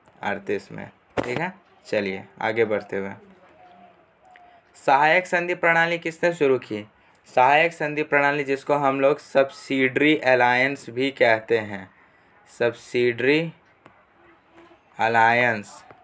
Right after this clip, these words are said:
और ये सबसे पहले आपको वेलेस्ली शुरू किए थे और वेलेस्ली ये अपने सब्सिडरी अलायंस के चलते ही काफ़ी फेमस हुए हैं,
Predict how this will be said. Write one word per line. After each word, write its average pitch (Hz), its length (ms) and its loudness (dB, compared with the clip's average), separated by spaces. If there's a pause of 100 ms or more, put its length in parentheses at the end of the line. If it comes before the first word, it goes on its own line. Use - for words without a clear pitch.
(520)
और 117 160 -2
ये 143 220 2
सबसे 147 460 2
पहले 131 380 4
आपको 127 340 2
वेलेस्ली 120 500 2
शुरू 143 260 -2
किए 139 200 0
थे 139 120 0
और 131 80 6
वेलेस्ली 127 520 2
ये 143 360 2
अपने 131 440 -4 (300)
सब्सिडरी 135 600 0
अलायंस 143 420 2
के 147 100 -2
चलते 135 420 0
ही 165 100 0
काफ़ी 131 460 2
फेमस 120 500 -4
हुए 104 100 -6
हैं, 107 200 -12